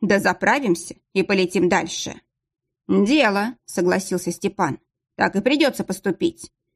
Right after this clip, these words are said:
Только для начала неплохо бы оторваться». Он заложил крутой вираж, резко снизился. Когда до земли оставалось не больше ста метров, впереди по курсу самолёта показалась гряда высоких холмов.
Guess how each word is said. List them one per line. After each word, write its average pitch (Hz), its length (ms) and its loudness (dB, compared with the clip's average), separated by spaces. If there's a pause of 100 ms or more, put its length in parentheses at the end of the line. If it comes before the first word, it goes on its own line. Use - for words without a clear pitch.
(100)
Только 202 300 0
для 202 140 2
начала 240 480 2
неплохо 196 500 2
бы 190 100 2
оторваться». 190 680 -2 (880)
Он 311 220 4
заложил 190 440 -2
крутой 185 360 0
вираж, 175 520 -2 (180)
резко 190 360 -2
снизился. - 640 -4 (460)
Когда 190 320 0
до 185 120 0
земли 190 320 2
оставалось 190 600 -2
не 190 100 2
больше 190 300 0
ста 180 200 -4
метров, 202 460 2 (360)
впереди 330 440 2
по 247 160 0
курсу 208 320 -2
самолёта 190 600 2
показалась 190 520 0
гряда 185 340 2
высоких 190 460 -6
холмов. 196 400 0